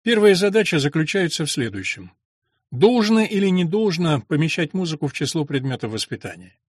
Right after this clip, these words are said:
И какое из трех вызвавших разногласия значение она имеет? Есть ли она предмет воспитания, забава или способ времяпрепровождения?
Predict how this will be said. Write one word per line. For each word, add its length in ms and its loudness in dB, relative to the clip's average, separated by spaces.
И 120 2
какое 480 2
из 160 -4
трех 440 -2
вызвавших 680 -2
разногласия 680 -2
значение 520 -2
она 260 -2
имеет? 320 -8
Есть 320 0
ли 80 -2
она 220 2
предмет 440 -2
воспитания, 760 0
забава 680 -2
или 240 0
способ 540 -2
времяпрепровождения? 1300 -4